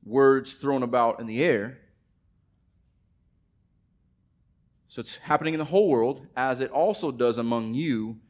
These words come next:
since the day you heard it and understood the grace of God and truth. This is important. It's not just hearing. We have to understand how, how we define hearing. It's not just hits our, our ears and bounces right back off. It's hearing and understanding.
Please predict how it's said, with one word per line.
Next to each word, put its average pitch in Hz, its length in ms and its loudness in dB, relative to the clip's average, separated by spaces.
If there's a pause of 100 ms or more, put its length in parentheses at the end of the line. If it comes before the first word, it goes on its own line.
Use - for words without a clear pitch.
(120)
since 127 300 -6
the 127 100 -4
day 120 160 0
you 110 220 -4 (100)
heard 196 160 0
it - 220 -8 (1080)
and 110 400 -8
understood 107 1000 -10 (220)
the 104 80 -18
grace 101 320 -8
of 98 100 -18
God 98 260 0
and 98 120 -12
truth. 113 240 -6 (180)
This 139 160 -2
is 147 100 -8
important. 156 380 2
It's 135 160 -8
not 160 420 2 (640)
just 170 560 -2 (240)
hearing. 143 640 -2 (360)
We 135 80 -4
have 147 80 -4
to 170 60 2
understand 156 320 -2
how, 160 100 2
how 147 240 2
we 185 100 2
define 165 460 -2
hearing. 131 420 -6 (1800)
It's - 100 -20
not 156 140 -2
just 165 160 -8
hits 175 180 -2
our, 139 160 6
our 135 220 2
ears 156 300 2
and 127 180 -6
bounces 147 360 0
right 135 180 2
back 139 160 0
off. 135 160 2
It's 131 100 -8
hearing 208 340 -2
and 175 100 -2
understanding. 143 840 -4